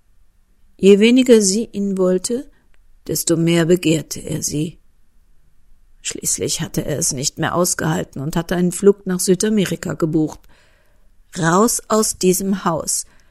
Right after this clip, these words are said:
weg von Wien und ganz weit weg von Leo. Sie hatte ihn zum Flugplatz gefahren und sein Auto zurückgebracht, es wieder vor die Tür gestellt,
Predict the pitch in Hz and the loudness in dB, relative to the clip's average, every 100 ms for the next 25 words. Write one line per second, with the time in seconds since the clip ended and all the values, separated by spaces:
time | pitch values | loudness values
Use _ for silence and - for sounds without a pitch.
0 | - - 214 180 214 - - 240 247 220 | -20 -10 0 4 4 2 -8 -2 0 2
1 | 185 175 180 180 - - _ - _ _ | 2 2 -2 -6 -20 -20 _ -20 _ _
2 | _ _ - - - - - 180 196 208 | _ _ -16 -16 -16 -20 -6 -2 -2 -2
3 | - - 165 151 160 - - 254 - - | -4 -8 -6 -6 -8 -14 -14 -14 -12 -12
4 | - 160 156 143 151 143 - - - _ | -8 -6 -2 -2 -2 -8 -14 -20 -20 _
5 | - _ _ - - _ - - _ _ | -20 _ _ -20 -20 _ -20 -20 _ _
6 | _ _ _ _ _ _ _ _ _ _ | _ _ _ _ _ _ _ _ _ _
7 | 202 220 233 254 247 247 - 226 - 247 | 4 4 4 -4 -8 -8 -6 -6 -6 -2
8 | 247 - - 202 190 - - 196 208 208 | -2 -2 -4 -2 0 -2 -4 0 4 4
9 | 220 220 202 - 190 196 190 202 190 - | 4 4 2 2 0 0 -2 0 0 -2
10 | - 160 165 165 180 143 160 - - - | -4 -4 -2 -4 -4 -4 -4 -6 -16 -20
11 | _ _ _ _ _ _ - 139 - - | _ _ _ _ _ _ -12 -6 -4 -2
12 | 151 156 151 160 160 160 156 - 202 202 | 0 0 -2 -2 0 0 -2 -4 -2 0
13 | 190 - - 170 170 170 | 0 -2 0 4 4 2